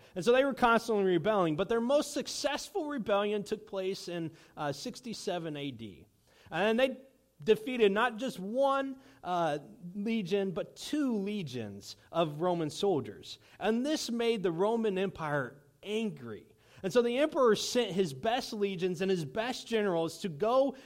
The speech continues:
and squash the Jews. And they came and they surrounded Jerusalem. And because of some infighting within Jerusalem itself,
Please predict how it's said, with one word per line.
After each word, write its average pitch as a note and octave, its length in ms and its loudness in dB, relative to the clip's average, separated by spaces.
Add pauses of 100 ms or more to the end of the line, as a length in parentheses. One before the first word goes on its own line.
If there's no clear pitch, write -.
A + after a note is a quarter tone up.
and G3+ 120 0
squash G3+ 540 0
the G3+ 140 2
Jews. C3 600 -4 (220)
And G#3+ 220 2
they B3 100 2
came C#4 520 -2 (180)
and G3 120 -2
they G#3 100 4
surrounded A3 680 4
Jerusalem. A3 760 0 (180)
And F#3+ 100 0
because A#3 300 2
of G#3+ 160 2
some G#3+ 200 2
infighting A#3 600 0
within G#3+ 440 2
Jerusalem G3 540 -2
itself, A#3+ 500 2